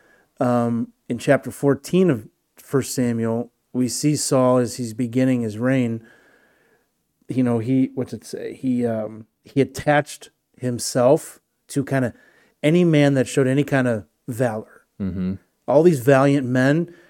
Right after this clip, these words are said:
Speaker 1: Saul attached them to himself. So he, like, you know, I think, you know, knowing Saul, there's probably a huge amount of insecurity <laughs> inside him.
Speaker 2: Mm-hmm.
Speaker 1: And so, "I'm gonna put all these men around me." And so David's just another one of those men.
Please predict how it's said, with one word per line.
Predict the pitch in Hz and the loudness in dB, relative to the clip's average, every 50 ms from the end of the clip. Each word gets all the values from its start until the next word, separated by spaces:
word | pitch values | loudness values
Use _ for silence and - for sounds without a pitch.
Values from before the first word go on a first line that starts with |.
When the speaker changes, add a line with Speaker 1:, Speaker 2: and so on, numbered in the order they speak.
| _ _ | _ _
Speaker 1:
Saul | - - - 147 139 139 135 | -12 -2 2 4 6 6 4
attached | 131 127 - - 139 131 127 - - - | 2 0 -2 -2 -2 -2 -2 -6 -6 -8
them | 135 117 113 107 | -6 -6 -6 -6
to | - 131 | -4 -4
himself. | 120 117 117 110 - - - 123 110 110 - | -4 -4 -6 -8 -10 -8 -8 -8 -8 -8 -10
So | - - 127 | -10 -10 -6
he, | 113 127 165 175 | -2 0 2 6
like, | 170 156 143 131 - - _ _ _ _ _ _ _ _ _ _ _ | 6 6 6 4 2 -4 _ _ _ _ _ _ _ _ _ _ _
you | 151 | -4
know, | 120 117 110 110 113 - _ _ _ - | -2 -2 -2 -4 -4 -8 _ _ _ -6
I | 123 120 | -6 -2
think, | - 151 147 127 - - _ _ _ _ _ _ _ _ _ _ _ _ _ _ _ _ _ _ | 2 2 2 2 0 -6 _ _ _ _ _ _ _ _ _ _ _ _ _ _ _ _ _ _
you | - - | -8 -6
know, | 104 110 | -6 -2
knowing | 127 151 170 170 165 156 143 131 | 2 4 6 6 6 6 4 2
Saul, | - - - - 147 131 123 127 139 156 | -2 -6 -4 -2 0 2 4 6 6 6
there's | 143 139 131 127 - | 6 6 4 2 2
probably | - 143 143 139 139 127 131 131 127 | 2 2 4 4 4 4 4 4 4
a | 127 123 127 - | 2 0 -2 -8
huge | 110 - - - 151 165 170 147 135 | -14 -20 -6 0 2 2 2 4 2
amount | 139 147 135 127 127 | 2 2 2 2 2
of | 120 135 | 2 0
insecurity | 131 120 - - - - - 139 147 143 156 156 | 0 -2 -4 -10 -14 -4 2 4 4 6 6 4
<laughs> | 156 151 | 2 0
inside | 147 - - 151 - - 175 160 170 - | 0 0 -2 -2 2 2 2 2 4 2
him. | 175 180 185 190 190 190 | 2 2 2 2 0 -2
Speaker 2:
Mm-hmm. | 190 - 104 98 95 101 98 101 107 - - | -2 -2 -2 -2 -2 -2 -2 -2 -2 -2 -2
Speaker 1:
And | 131 143 139 113 | -2 -2 -2 -4
so, | - - 151 147 139 139 135 131 131 131 127 127 131 | -2 2 4 4 6 6 6 6 6 6 6 4 4
"I'm | 127 139 147 | 4 2 2
gonna | 151 143 143 | 2 2 0
put | - - 156 143 | 2 2 4 6
all | 139 143 | 6 6
these | 139 143 131 113 | 4 4 0 0
men | 127 135 135 135 | -2 -2 0 0
around | 135 131 135 139 139 135 | 0 0 0 0 -2 -2
me." | 127 143 147 151 165 160 - _ _ _ _ _ _ _ _ _ _ _ _ _ _ _ _ _ _ - | 0 0 0 0 0 -4 -8 _ _ _ _ _ _ _ _ _ _ _ _ _ _ _ _ _ _ -4
And | 135 135 123 | -4 -4 -2
so | - - 147 135 135 131 | 0 2 4 4 4 2
David's | 120 117 - 151 156 170 160 160 156 131 127 120 | 0 4 6 8 8 10 8 8 4 2 -2 -2
just | - 151 143 117 - - | 0 0 -2 -2 -2 -2
another | - 143 143 139 135 135 127 131 127 | -2 0 2 2 2 2 2 2 0
one | 120 117 127 131 131 135 | 0 0 -2 -2 -2 -2
of | 131 110 110 | -4 -4 -4
those | 131 123 123 117 110 | -4 -2 -2 -4 -4
men. | - 127 123 123 123 123 135 160 185 175 - | -6 -4 -2 0 0 0 0 -2 -4 -4 -8